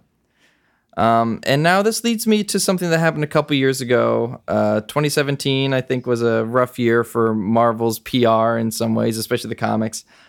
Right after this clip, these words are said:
Uh, and this is David Gabriel, uh, who is the, uh, vice president of Marvel, or was at the time,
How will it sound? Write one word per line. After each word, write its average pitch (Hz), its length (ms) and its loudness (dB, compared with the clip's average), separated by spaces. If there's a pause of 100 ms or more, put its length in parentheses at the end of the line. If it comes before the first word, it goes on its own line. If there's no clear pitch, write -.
(240)
Uh, 110 420 2
and 120 240 0
this 147 200 0
is 139 400 2
David 135 600 0
Gabriel, 113 840 0 (720)
uh, 95 480 -2 (380)
who 110 240 0
is 104 360 0
the, 113 300 -2
uh, 95 180 0
vice 113 260 0
president 104 540 -2
of 101 100 -6
Marvel, 104 360 -2
or 104 80 0
was 110 240 0
at 101 120 -4
the 98 60 -6
time, 104 580 -2